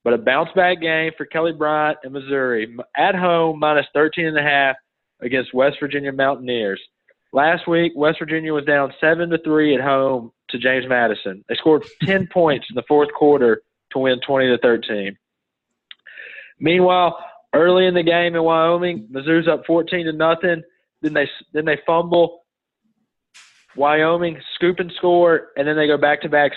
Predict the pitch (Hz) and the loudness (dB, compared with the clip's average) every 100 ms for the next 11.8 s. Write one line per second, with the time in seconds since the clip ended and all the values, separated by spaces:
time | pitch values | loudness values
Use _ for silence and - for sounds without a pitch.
0 | - 147 - 147 143 139 135 - 139 131 | -6 -8 -4 0 4 4 2 0 0 0
1 | - 135 127 135 123 127 123 - 120 - | 0 -2 2 0 0 -2 -4 -6 -8 -2
2 | 151 143 135 131 123 117 120 113 104 104 | 0 0 0 0 -2 -4 -2 -2 -4 -4
3 | 98 101 110 147 156 156 _ 151 160 180 | -6 -8 -2 0 0 -2 _ -4 -2 -2
4 | 165 160 156 170 156 151 151 151 147 - | -4 -6 -4 -2 -2 0 0 0 -2 -6
5 | - 135 143 143 160 151 143 139 135 127 | -4 2 2 2 -2 -4 -2 -2 -2 -6
6 | - _ _ _ _ 120 113 123 107 98 | -10 _ _ _ _ -4 -2 0 0 -4
7 | - _ _ _ _ _ _ 127 156 180 | -10 _ _ _ _ _ _ 0 0 2
8 | 185 185 180 - - _ - - - 180 | 4 6 4 2 -8 _ -10 -6 2 2
9 | 196 214 202 175 170 165 160 156 - _ | 2 2 4 4 4 2 2 -2 -8 _
10 | - 135 180 180 175 175 165 175 151 143 | -14 0 0 0 -4 -4 -4 -4 -4 -2
11 | 143 156 160 151 123 107 95 - | 0 2 0 0 2 2 0 -6